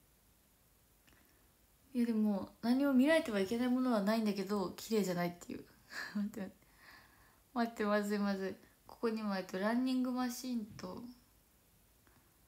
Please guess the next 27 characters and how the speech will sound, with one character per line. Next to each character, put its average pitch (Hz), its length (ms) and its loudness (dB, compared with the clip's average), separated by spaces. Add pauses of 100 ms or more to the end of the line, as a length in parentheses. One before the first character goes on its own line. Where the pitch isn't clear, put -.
(340)
ワ 247 160 2
ン 262 100 0
ダ 254 200 4
ー 247 60 -4
コ 233 260 -4
ア - 80 -2
と、 - 420 -12 (280)
ま 196 100 -8
あ、 - 100 -10
テ 220 160 -8
レ 202 120 -2
ビ、 190 140 -8
予 196 100 -2
備 214 140 -4
テ 233 160 -4
レ 202 160 -2
ビ、 185 260 -10 (800)
タ 220 180 0
ン 214 100 2
ス、 - 380 -6 (840)
ヒ - 240 -10
ー 202 100 -6
タ - 140 -12
ー - 60 -12
と - 100 -18
か。 - 100 -20 (4000)
<laughs> 180 340 -6